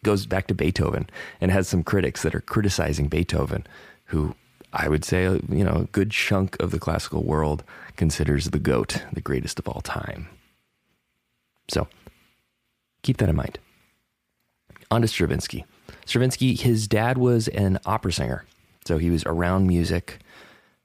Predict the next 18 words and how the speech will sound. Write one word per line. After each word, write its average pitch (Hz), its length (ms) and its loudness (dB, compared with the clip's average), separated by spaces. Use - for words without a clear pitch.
from 82 280 2
the 80 80 4
jump. 78 300 -2
That's - 160 -6
a, 85 60 -4
that's 78 140 2
an 82 60 4
important 73 340 2
thing - 280 -4
right - 200 0
there. - 260 -2
Exposure 82 460 2
to 71 80 0
music, 69 420 -2
exposure - 440 -2
to - 80 -4
the - 100 -6
stuff. - 320 -8